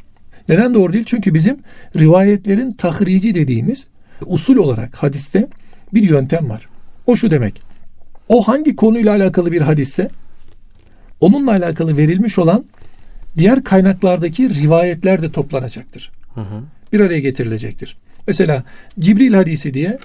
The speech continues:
Speaker 1: önünüze alıyorsunuz. Ya da çok meşhur innemel amalu bin niyat hadisi. Biz bazen öğrenci arkadaşlarımıza böyle tahriç vazifeleri veriyoruz. Onlar, e, hazırlık yapıp getiriyorlar.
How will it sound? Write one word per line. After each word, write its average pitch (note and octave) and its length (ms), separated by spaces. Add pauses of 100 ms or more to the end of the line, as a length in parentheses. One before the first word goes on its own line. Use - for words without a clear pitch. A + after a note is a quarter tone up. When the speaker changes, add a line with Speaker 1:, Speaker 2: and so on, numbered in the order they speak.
(200)
Speaker 1:
önünüze G#3+ 380
alıyorsunuz. C3 520
Ya F3 100
da F#3 160
çok G#3 220
meşhur F#3+ 320 (340)
innemel F#3 420
amalu F#3+ 340
bin F#3+ 140
niyat G3 320
hadisi. C#3 440 (340)
Biz D#3+ 180
bazen E3+ 380
öğrenci D#3+ 360
arkadaşlarımıza D3 720
böyle D3+ 200
tahriç D3+ 380
vazifeleri D3+ 520
veriyoruz. C#3 420 (360)
Onlar, F#3 280
e, C3 100
hazırlık F3+ 400
yapıp D#3+ 260
getiriyorlar. F#3+ 580